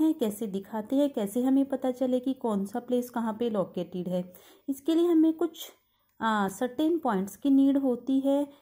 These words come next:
सर्टेन लाइंस की नीड होती है जो किसी भी जगह की लोकेशन को एग्जैक्ट हमें बता सके। अब हमने ये चीज़ नोटिस की, जो हमारी अर्थ है वो एक नीडल पे मूव करती है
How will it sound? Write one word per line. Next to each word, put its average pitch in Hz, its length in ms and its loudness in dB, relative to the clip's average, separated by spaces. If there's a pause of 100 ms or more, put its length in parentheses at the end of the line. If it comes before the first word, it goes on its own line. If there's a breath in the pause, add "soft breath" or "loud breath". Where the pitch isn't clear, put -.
(180 loud breath)
सर्टेन 247 360 0
लाइंस 202 420 -2
की 269 120 0
नीड 254 220 2
होती 247 360 -2
है 262 220 0
जो 226 200 -2
किसी 208 420 -6
भी 208 220 -4
जगह 185 300 -4
की 190 180 -10
लोकेशन 175 540 -4
को 202 140 -8
एग्जैक्ट 170 460 -6
हमें 226 220 0 (500 loud breath)
बता 208 300 0
सके। 151 380 -10 (600 soft breath)
अब 285 120 0
हमने 339 260 8
ये 330 200 6
चीज़ 320 220 4
नोटिस 262 420 2
की, 294 200 0
जो 311 140 2
हमारी 226 500 0
अर्थ 269 220 0
है 285 60 4
वो 277 180 0
एक 247 200 -2
नीडल 247 320 0
पे 277 160 0
मूव 285 280 4
करती 165 480 -4
है 165 200 -4